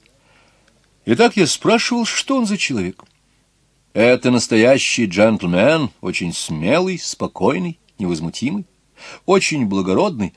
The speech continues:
очень богатый. И кроме того, что вряд ли служат ему рекомендации в ваших глазах, племянник лорда Гранвилля, премьер-министра Его Величества короля Великобритании.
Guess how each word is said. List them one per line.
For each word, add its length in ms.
очень 320
богатый. 640
И 120
кроме 400
того, 380
что 400
вряд 340
ли 140
служат 480
ему 160
рекомендации 840
в 80
ваших 380
глазах, 640
племянник 1120
лорда 720
Гранвилля, 540
премьер-министра 1120
Его 160
Величества 640
короля 560
Великобритании. 680